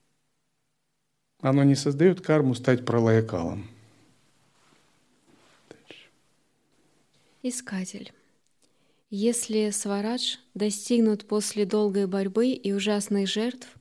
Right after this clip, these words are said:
Speaker 2: разве не будет оправдано удовлетвориться результатом и прийти в восторг от него?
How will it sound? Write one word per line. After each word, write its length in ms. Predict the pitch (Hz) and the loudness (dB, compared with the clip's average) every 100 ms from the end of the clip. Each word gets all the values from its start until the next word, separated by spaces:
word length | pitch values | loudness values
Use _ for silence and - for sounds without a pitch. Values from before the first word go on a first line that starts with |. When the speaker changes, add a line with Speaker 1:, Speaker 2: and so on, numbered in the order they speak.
| - - - | -20 -20 -6
Speaker 2:
разве 340 | 214 226 226 | -2 0 4
не 120 | 226 226 | 4 4
будет 380 | 254 269 254 - | 2 0 0 -2
оправдано 800 | 214 220 240 262 220 202 196 190 | -6 -2 0 0 0 0 2 -2
удовлетвориться 1200 | - 202 208 202 208 208 240 247 - 220 214 214 | -4 -4 -2 -2 -2 0 0 -4 -8 -6 -4 -6
результатом 800 | 208 196 196 196 240 247 233 196 | -8 -4 -4 -4 -6 -4 -4 -4
и 180 | 190 220 | -4 -6
прийти 440 | - 202 196 - 240 | -4 -4 -4 -4 -2
в 60 | |
восторг 520 | 214 208 - 240 247 | -2 -4 -4 -4 -4
от 160 | - - | -10 -4
него? 460 | 233 226 196 180 | -2 -2 -4 -6